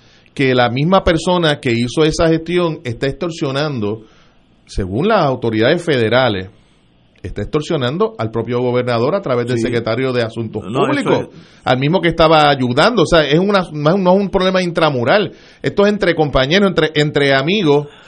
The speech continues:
Speaker 1: Eh, aquí hay un elemento que, que llama poderosamente la atención. Evidentemente, pues,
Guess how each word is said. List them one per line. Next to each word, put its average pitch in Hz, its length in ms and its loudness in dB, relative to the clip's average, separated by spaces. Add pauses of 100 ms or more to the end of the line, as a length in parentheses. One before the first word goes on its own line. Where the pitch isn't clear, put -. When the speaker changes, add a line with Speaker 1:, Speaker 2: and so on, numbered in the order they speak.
(200)
Speaker 1:
Eh, 110 180 -6
aquí 143 280 2
hay 160 140 4
un 208 120 0
elemento 185 720 0
que, 120 400 0
que 117 280 0
llama 117 380 -2
poderosamente 151 960 -2
la 156 80 0
atención. 156 480 -4
Evidentemente, 117 720 -2
pues, 113 220 -4